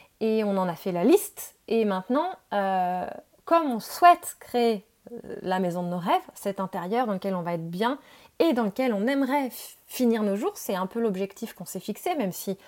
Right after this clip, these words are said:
on ne sait pas de quoi, euh, demain peut être fait, et ça on en est bien conscient, mais en tout cas dans la façon dont on, on se projette dans ce projet et comment on, on se positionne, c'est quand même, euh, dans cette, dans, dans cet objectif-là,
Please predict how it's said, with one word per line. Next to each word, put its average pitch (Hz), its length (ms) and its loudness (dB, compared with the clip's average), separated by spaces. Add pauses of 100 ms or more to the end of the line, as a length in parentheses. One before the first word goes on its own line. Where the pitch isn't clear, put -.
(280)
on 185 60 -12
ne 175 40 -10
sait - 160 -6
pas 220 200 2
de 180 140 -2
quoi, 208 420 -2
euh, - 140 -6
demain 202 480 -2
peut 202 120 -6
être 202 140 0
fait, 349 340 0
et 190 40 0
ça 214 220 -2
on 180 140 -2
en 170 100 -6
est 170 60 -6
bien 175 160 -4
conscient, 320 420 -2
mais 208 180 0 (440)
en 208 140 0
tout 226 140 -2
cas 320 200 10
dans 254 120 4
la 185 120 8
façon 220 300 -4
dont 196 500 -2
on, 180 420 -6 (640)
on 185 160 -4
se - 80 -12
projette 262 720 4
dans 185 160 -2
ce - 80 -10
projet 208 380 2 (520)
et 196 280 0
comment 220 320 4
on, 180 600 -4
on 175 120 -8
se - 80 -14
positionne, 254 720 0
c'est 233 240 0
quand 233 140 0
même, 294 340 2
euh, 180 220 -6
dans 214 180 0
cette, 240 240 -4 (300)
dans, 185 240 -4
dans 233 180 4
cet 247 220 -2
objectif-là, 202 640 -4